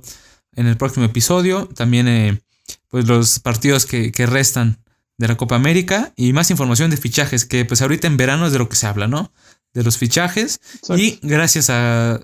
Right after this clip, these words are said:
Speaker 1: Jesucristo hay mucho fútbol ahorita con la Euro y con la Copa América, así es que hay mucho para divertirnos.
Speaker 2: Exactamente. Bueno, les mandamos un beso.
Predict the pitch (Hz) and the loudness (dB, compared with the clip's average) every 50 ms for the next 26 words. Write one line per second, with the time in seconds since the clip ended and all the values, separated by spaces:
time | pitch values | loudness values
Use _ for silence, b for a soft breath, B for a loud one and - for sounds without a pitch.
0 | - - 113 - 135 127 - 135 110 - 190 180 185 202 196 180 - - _ _ | -12 -14 -6 -4 -2 0 0 0 0 2 2 2 2 0 -2 -4 -4 -8 _ _
1 | - - 139 143 151 175 175 - 151 143 - 147 123 139 151 147 139 135 135 156 | -6 -2 2 4 4 4 4 2 0 -2 -2 -4 -4 -2 -2 -2 -2 0 0 -2
2 | 160 - 156 165 165 - _ _ _ _ - 113 110 113 117 127 131 131 131 123 | -2 -2 -6 -6 -6 -8 _ _ _ _ -4 -2 0 2 2 2 2 0 0 -2
3 | 127 113 113 117 127 117 120 131 151 165 170 175 160 - 139 127 - - - 135 | -2 -2 -2 -2 -2 -2 -2 0 0 -2 -2 -2 -4 -4 -2 -2 -4 -2 -4 -6
4 | 120 B B B B B B B B - 127 135 143 156 - - 151 - 120 110 | -6 B B B B B B B B -2 2 2 4 2 2 0 -2 0 0 2
5 | 107 110 107 107 104 101 - 113 104 - - - - - - - _ _ _ _ | 2 2 2 2 0 -2 -2 -4 -4 -4 -6 -6 -6 -6 -8 -8 _ _ _ _
6 | _ _ _ _ _ _ _ - 180 180 - 175 160 - - 170 160 156 151 147 | _ _ _ _ _ _ _ -6 -6 -4 -4 -6 -6 -6 -6 -6 -6 -6 -6 -8
7 | 160 - 160 165 165 170 180 185 185 180 180 170 170 175 175 185 196 196 190 180 | -8 -6 -6 -4 -2 -2 0 0 2 2 2 2 2 0 0 0 0 0 -2 -2
8 | 185 190 190 185 196 233 214 220 - 262 269 262 262 | -2 -2 0 0 2 0 0 0 0 0 0 0 -4